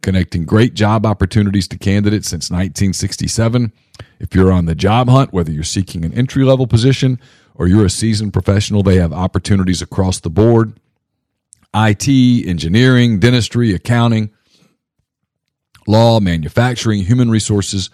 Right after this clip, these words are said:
or, uh, maybe you don't even know what you're looking for. They can help.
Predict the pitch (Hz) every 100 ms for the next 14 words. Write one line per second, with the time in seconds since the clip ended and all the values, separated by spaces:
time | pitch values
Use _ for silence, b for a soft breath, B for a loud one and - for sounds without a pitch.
0 | b b b b b - 98 101 101 98
1 | 95 _ _ _ - 104 113 113 104 101
2 | 107 113 98 101 101 87 85 78 90 87
3 | 90 92 78